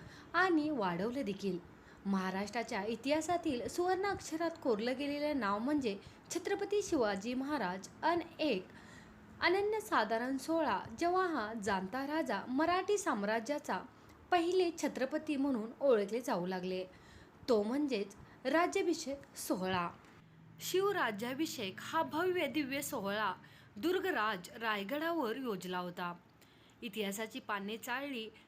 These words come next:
तर असं समजतं की साधारण पाचशे वर्षापूर्वी रायगडास गडाचे स्वरूप नव्हते, केवळ समुद्र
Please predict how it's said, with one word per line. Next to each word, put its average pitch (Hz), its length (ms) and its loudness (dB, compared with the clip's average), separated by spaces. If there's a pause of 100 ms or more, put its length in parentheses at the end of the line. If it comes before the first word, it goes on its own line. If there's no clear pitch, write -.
(120)
तर 415 100 2
असं 403 220 0
समजतं 359 560 -2 (100)
की 339 120 0
साधारण 262 600 -2
पाचशे 294 400 -2
वर्षापूर्वी 311 720 0
रायगडास 214 640 -4 (100)
गडाचे 320 360 -4
स्वरूप 220 300 -4
नव्हते, 190 440 -4 (220)
केवळ 208 460 0
समुद्र 370 460 -2